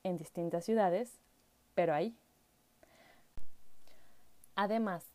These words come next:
de pintores, también vivieron ahí poetas, escritores y críticos como Guillaume Apollinaire,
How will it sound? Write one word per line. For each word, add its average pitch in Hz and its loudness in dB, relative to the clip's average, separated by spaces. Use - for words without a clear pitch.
de 214 -2
pintores, 262 2
también 214 -2
vivieron 233 0
ahí 220 -6
poetas, 180 2
escritores 175 4
y 208 -6
críticos 226 -2
como 196 0
Guillaume 185 -6
Apollinaire, 202 -2